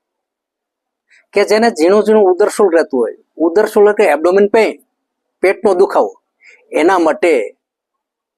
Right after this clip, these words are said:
હરડે, સૂંઠ, અજમા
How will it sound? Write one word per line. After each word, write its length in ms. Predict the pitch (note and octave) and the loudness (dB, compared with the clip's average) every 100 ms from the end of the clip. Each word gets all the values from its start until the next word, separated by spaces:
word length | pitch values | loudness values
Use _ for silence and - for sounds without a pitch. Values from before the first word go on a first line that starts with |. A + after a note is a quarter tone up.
| _ _ _ | _ _ _
હરડે, 380 | A2+ C3 C#3+ D#3+ F#3 _ _ _ _ - | -4 0 0 0 -2 _ _ _ _ -20
સૂંઠ, 520 | - D3 D#3+ - - - _ _ _ _ - | -6 0 0 -2 -10 -20 _ _ _ _ -6
અજમા 580 | C3 A#2+ C#3+ E3 G3+ | -4 0 0 0 -4